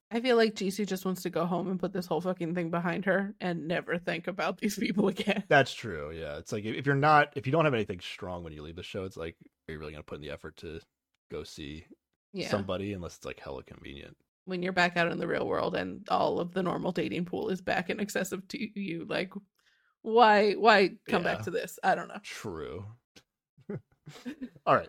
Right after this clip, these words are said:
Speaker 2: let's go back to the house.
Speaker 1: It's time for another letter. And it's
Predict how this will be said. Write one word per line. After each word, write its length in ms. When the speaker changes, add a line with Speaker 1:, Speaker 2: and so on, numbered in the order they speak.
Speaker 2:
let's 100
go 100
back 200
to 60
the 60
house. 340
Speaker 1:
It's 100
time 200
for 100
another 280
letter. 480
And 160
it's 320